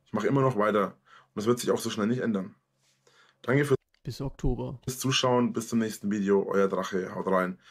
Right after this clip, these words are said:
Speaker 1: Und einen Vlog wird's heute auch noch geben, aber der wird dann natürlich für alle freigeschalten.
Speaker 2: Na, da bin, ah, da bin ich ja mal gespannt.
Speaker 1: Haut rein, euer Drache, tschö, tschö.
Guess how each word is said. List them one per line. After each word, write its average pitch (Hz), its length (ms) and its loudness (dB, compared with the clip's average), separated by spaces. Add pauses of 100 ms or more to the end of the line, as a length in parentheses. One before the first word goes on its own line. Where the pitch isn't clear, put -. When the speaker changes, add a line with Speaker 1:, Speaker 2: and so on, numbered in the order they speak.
(300)
Speaker 1:
Und 110 460 -2
einen 113 120 -4
Vlog 123 220 2
wird's 120 120 -2
heute 113 140 0
auch 139 100 4
noch 143 180 0
geben, 135 400 0
aber 110 400 0
der 104 160 -2
wird 107 120 0
dann 110 100 -2
natürlich 107 260 -8
für 120 140 -2
alle 107 160 -2
freigeschalten. - 560 -12 (1600)
Speaker 2:
Na, 120 140 -14
da 131 120 -18
bin, 139 220 -6
ah, - 380 -16
da 139 120 -20
bin - 120 -14
ich - 80 -12
ja 139 60 -10
mal 143 100 -6
gespannt. - 580 -16 (300)
Speaker 1:
Haut 113 100 4
rein, 131 240 4
euer 113 140 2
Drache, 98 360 0
tschö, 104 200 -4
tschö. - 180 -6